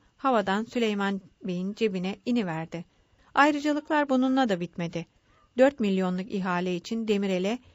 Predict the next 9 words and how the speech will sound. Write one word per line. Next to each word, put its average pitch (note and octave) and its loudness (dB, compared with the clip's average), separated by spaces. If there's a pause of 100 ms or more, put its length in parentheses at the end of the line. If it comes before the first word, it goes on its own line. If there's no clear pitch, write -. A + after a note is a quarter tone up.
(120)
iki D#4 -8
milyon A3+ 2
yüz C4 0
bin F#3 0
liralık F#3+ -2 (100)
avans A#3 2
da F3+ -2
verildi. E3+ -4 (380)
Oysa G#3+ -2